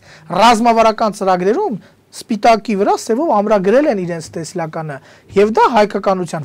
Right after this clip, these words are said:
ոչնչացումն է որպես գործոն։ Հիմա ո՞րն է այդտեղ կետը։ Պարզ չի, ո՞րն է կետը։ Հիմա մենք եկել ենք, ուզում ենք անընդհատ նորից իջեցնելով, հասնենք, մուրալով հասնենք այդ, ը,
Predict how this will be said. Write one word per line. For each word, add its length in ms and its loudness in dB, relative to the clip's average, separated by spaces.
ոչնչացումն 760 -4
է 140 0
որպես 320 0
գործոն։ 460 -10
Հիմա 140 2
ո՞րն 200 4
է 100 0
այդտեղ 340 -4
կետը։ 280 -10
Պարզ 240 2
չի, 160 0
ո՞րն 240 -6
է 120 -12
կետը։ 280 -14
Հիմա 200 4
մենք 240 0
եկել 260 2
ենք, 140 -6
ուզում 160 -2
ենք 200 -6
անընդհատ 440 2
նորից 320 0
իջեցնելով, 640 -4
հասնենք, 420 0
մուրալով 600 2
հասնենք 440 -4
այդ, 260 -10
ը, 80 -4